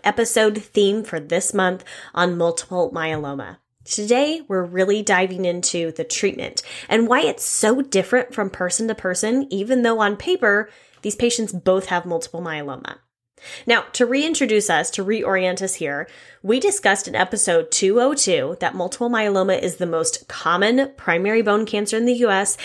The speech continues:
and the second most common hematological cancer in the United States, second only to non-Hodgkin lymphoma. This means that multiple myeloma makes up about one percent of all cancer diagnoses in the U S.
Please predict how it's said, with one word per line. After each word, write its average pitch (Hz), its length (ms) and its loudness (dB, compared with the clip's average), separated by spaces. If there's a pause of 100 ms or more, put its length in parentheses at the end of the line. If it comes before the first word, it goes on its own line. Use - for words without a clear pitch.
(200)
and 247 120 4
the 247 60 4
second 302 360 0
most 285 220 2
common 233 380 0
hematological 196 720 -2
cancer 175 320 -2
in 185 160 -4
the 175 80 -4
United 165 320 -4
States, - 460 -4 (160)
second 302 600 0
only 208 420 2
to 214 140 -6
non-Hodgkin 170 760 -4
lymphoma. 151 560 -10 (720)
This - 200 0
means 285 260 4
that 320 120 2
multiple 190 320 2
myeloma 214 600 2
makes 185 240 -2
up 233 100 0
about 190 480 2
one 185 320 2
percent 254 640 -4 (280)
of 208 160 2
all 190 200 4
cancer 190 340 -4
diagnoses 170 600 -2
in 165 80 -2
the 160 80 -6
U 160 160 -6
S. - 360 -4